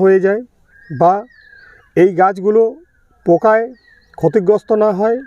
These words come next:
বা ছত্রাকে ক্ষতিগ্রস্ত না হয়, সেদিকে আমাদেরকে একটু দৃষ্টি দিতে হবে। এছাড়া আর কিচ্ছু নয়। চন্দ্রমল্লিকা গাছের সংরক্ষণ খুব সহজ ব্যাপার। এর পরের দিনে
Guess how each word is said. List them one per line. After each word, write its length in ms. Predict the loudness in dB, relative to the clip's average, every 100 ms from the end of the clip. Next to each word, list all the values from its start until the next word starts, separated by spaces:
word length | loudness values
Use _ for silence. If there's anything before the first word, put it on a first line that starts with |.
| -16 -20 _ _
বা 160 | -2 0 0
ছত্রাকে 480 | -4 -4 -2 0 0 -2 -4 -14
ক্ষতিগ্রস্ত 480 | -8 -2 -2 0 0 -2
না 60 |
হয়, 220 | 0 -2 -4 _ _ -20 -20 -8
সেদিকে 340 | -2 0 0 0 0
আমাদেরকে 360 | 0 -2 -2 -2 -4 -12
একটু 140 | -6
দৃষ্টি 280 | -4 -4 -4 -4
দিতে 160 | -2 -2
হবে। 160 | 0 -4 -6 _ _ -6
এছাড়া 280 | -2 0 0
আর 40 | -2
কিচ্ছু 260 | -8 -6 0
নয়। 200 | 2 0 -4 _ _ -8
চন্দ্রমল্লিকা 840 | -2 0 2 2 2 2 0 0 -2 -4 _ _ _ _ _ _ _ -20 -4
গাছের 280 | -2 0 0 -2
সংরক্ষণ 520 | 0 0 0 -2 -4 -4 -6
খুব 200 | -4 -2 -2 -2
সহজ 240 | 0 0 0
ব্যাপার। 260 | 0 0 -4 -6 _ -20 -20 -20 _ _ _ -20 _
এর 120 | 0 0
পরের 200 | 0 0
দিনে 160 | -2 -2